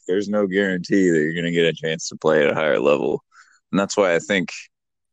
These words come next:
some of these underdog schools are so much more motivated a lot of the time, is that this is their shot at glory.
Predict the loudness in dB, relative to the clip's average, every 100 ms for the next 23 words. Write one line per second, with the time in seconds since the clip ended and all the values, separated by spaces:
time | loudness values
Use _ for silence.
0 | _ -4 -2 0 0 0 0 0 2 2
1 | 0 -2 2 2 2 -2 -2 0 0 0
2 | -2 -2 0 2 2 2 2 0 0 0
3 | 2 2 0 -2 -2 -2 -4 -6 _ _
4 | _ _ _ _ -6 -2 0 2 0 0
5 | -2 2 2 2 0 0 0 4 4 4
6 | 2 -2